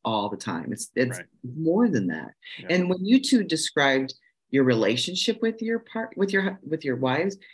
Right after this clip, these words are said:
Speaker 1: oh, it was beautiful. It was so beautiful.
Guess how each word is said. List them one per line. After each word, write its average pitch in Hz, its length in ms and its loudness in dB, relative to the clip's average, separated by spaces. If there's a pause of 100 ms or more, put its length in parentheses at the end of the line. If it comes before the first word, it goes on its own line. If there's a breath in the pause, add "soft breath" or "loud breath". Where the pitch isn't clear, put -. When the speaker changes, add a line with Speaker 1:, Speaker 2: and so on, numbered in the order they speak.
(880 soft breath)
Speaker 1:
oh, 147 160 4
it 139 40 6
was 113 140 2
beautiful. 123 640 0 (720)
It - 20 -8
was 120 160 -2
so 185 520 0
beautiful. 185 640 -2